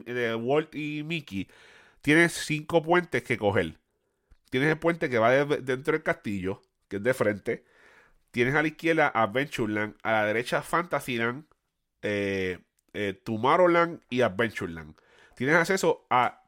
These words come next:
todos los lands desde el centro. <clears throat> Yo cogí y vi las fuegos artificiales con los de lado en Liberty Square.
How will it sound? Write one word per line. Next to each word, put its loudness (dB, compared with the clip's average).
todos 6
los 2
lands 0
desde 0
el 2
centro. -4
<clears throat> 0
Yo 2
cogí -4
y -2
vi 0
las 2
fuegos 2
artificiales 0
con 2
los 2
de 4
lado 4
en 2
Liberty 2
Square. 2